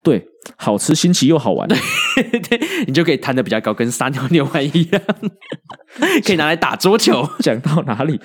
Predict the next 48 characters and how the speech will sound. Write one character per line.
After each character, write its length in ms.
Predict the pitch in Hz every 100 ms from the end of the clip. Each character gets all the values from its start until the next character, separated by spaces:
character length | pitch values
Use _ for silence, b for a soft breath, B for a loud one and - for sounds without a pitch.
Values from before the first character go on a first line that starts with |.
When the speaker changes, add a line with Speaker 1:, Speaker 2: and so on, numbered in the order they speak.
| 208 B B
Speaker 1:
我 80 | 127
吃 180 | - 233
了 60 |
这 100 | 185
个 120 | 220
之 80 | 175
后 60 | 208
都 60 |
考 180 | 220 135
了 60 | 139
一 60 |
百 220 | - 143 120
分 180 | -
了。 100 | - - 190 - 240 - - -
<laughs> 720 | _ - - - 427 427 349 -
Speaker 2:
对 140 | 143
啊， 180 | 120 123 -
好 80 | 151
了， 140 | 165
这 140 | 226
篇 180 | 220 226
真 160 | 202 214
的 140 | 185
是 260 | - 175 147
很 160 | 143
难 180 | 120 117
得 160 | 131 113
啦， 120 | 107
我 100 | 107
觉 160 | 113 107
得。 240 | 107 95 b b b
这 120 | -
是 280 | 233 226 226
一 140 | - 208
篇 420 | - 202 190 190
P 160 | 180
T 100 | 170
T 140 | 175 185
文 240 | 147 110
章， 320 | 113 117 117 120 B B B
我 100 | 185
觉 140 | 196 226
得 100 | 226
通 180 | 240
常 160 | 240 185
这 120 | 190
种 180 | 175 131
很 120 | 123